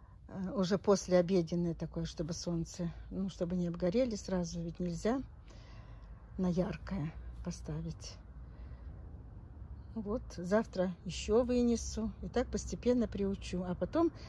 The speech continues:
когда уже появится первый такой настоящий лист, тогда буду делать пикировку.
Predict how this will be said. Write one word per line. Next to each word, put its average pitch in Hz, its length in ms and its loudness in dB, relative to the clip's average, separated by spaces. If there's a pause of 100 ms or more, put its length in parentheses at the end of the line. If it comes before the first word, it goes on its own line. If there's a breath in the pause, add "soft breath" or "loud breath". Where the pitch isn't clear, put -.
(140 loud breath)
когда 185 320 6
уже 185 320 4 (500 loud breath)
появится 190 560 4
первый 175 360 4
такой 180 280 0
настоящий 180 720 2
лист, - 480 0
тогда 185 240 4
буду 220 260 2 (440 loud breath)
делать 214 280 6
пикировку. 170 640 -4